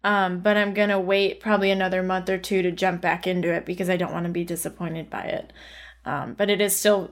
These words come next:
extremely early in the development, and if you do pop it open, take it with a grain of salt,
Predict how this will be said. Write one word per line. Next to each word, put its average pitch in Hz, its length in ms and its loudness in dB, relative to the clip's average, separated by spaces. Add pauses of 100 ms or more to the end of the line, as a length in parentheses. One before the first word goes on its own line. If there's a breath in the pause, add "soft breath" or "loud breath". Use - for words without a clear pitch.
extremely 233 1160 2
early 185 480 2
in 185 120 -2
the 180 80 0
development, 175 840 -2
and 170 640 -2 (460 loud breath)
if 196 200 -2
you 208 100 4
do 220 580 2 (100)
pop 208 320 4
it 202 80 2
open, 185 500 0
take 196 280 -2
it 151 80 0
with 214 100 4
a 214 60 4
grain 202 260 2
of 196 80 0
salt, 180 640 2